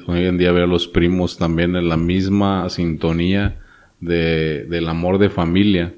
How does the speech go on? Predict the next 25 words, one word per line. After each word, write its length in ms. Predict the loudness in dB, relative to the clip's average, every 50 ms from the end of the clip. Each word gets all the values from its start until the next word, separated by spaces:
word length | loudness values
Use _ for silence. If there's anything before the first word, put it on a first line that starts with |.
| -18 _ _ _ _ _ _ _ _ _ _ _
Este, 360 | -2 -2 -2 -2 -4 -6 -6
podrá 260 | 0 2 4 6 6
haber 140 | 6 6 6
sus 200 | 4 2 2 2
diferencias, 600 | 2 2 4 4 6 6 8 6 6 6 4 2
podrá 240 | 2 2 4 4 6
haber 160 | 6 4 4
sus 200 | 2 -2 -2 -2
altibajos, 680 | -2 -2 0 -2 -2 0 0 0 0 0 0 -2 -4 -4
porque, 320 | -4 -6 -6 -6 -6 -8
pues, 160 | -8 -6 -4
en 100 | -4 -2
todas 260 | 2 2 2 2 2
familias 420 | 0 0 0 2 2 2 0 2 2
hay, 300 | 2 2 2 0 -2 -6 -12 _ _ _ _ -20 -20 -20 -20 _
pero 180 | _ 0 2 2
al 80 | 2
fin 160 | 2 2 4 4
de 120 | 2 4
cuentas, 640 | 4 4 4 4 4 4 2 2 2 0 -4 -12 -20 -20 _ _ _ -20 _ _ _
creo 380 | -2 2 6 6 6 6 6
que 200 | 6 4 6 6
la, 300 | 6 6 4 4 4 2 0 -2 -4
el 200 | -2 0 2 4
ícono, 720 | 4 4 4 2 2 4 4 4 4 4 2 0 -2 -6